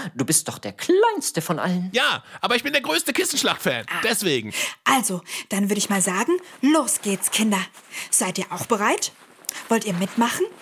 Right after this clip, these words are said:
Speaker 3: Vielleicht habt ihr auch ein Kissen in der Nähe und wollt mal so richtig toben. Oder euch gegenseitig kitzeln.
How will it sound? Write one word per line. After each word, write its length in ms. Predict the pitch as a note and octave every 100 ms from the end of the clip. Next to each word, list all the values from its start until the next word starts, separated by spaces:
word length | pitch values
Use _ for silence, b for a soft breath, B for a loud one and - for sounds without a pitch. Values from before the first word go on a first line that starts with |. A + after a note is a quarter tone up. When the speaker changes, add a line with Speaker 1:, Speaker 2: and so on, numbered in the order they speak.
| - B B -
Speaker 3:
Vielleicht 360 | D#4+ D#4+ D#4+
habt 200 | D#4+ -
ihr 120 | D4+ D#4
auch 160 | - A4+
ein 160 | B4+ A4
Kissen 320 | C#4 B3 A3+
in 120 | G#3+
der 120 | G3
Nähe 360 | G3 G3 G3 F#3+
und 360 | A3 G3+ F#3+
wollt 220 | F#3+ F#3 G3
mal 100 | G#3
so 120 | G#3+
richtig 360 | G3+ - E4
toben. 460 | - D4+ A#4+ G#4+ G3 - B B B -
Oder 200 | G3+ F3+
euch 180 | F#3+ -
gegenseitig 640 | - G3 G3 G3+ A3 -
kitzeln. 540 | - E4+ - F#3 F#3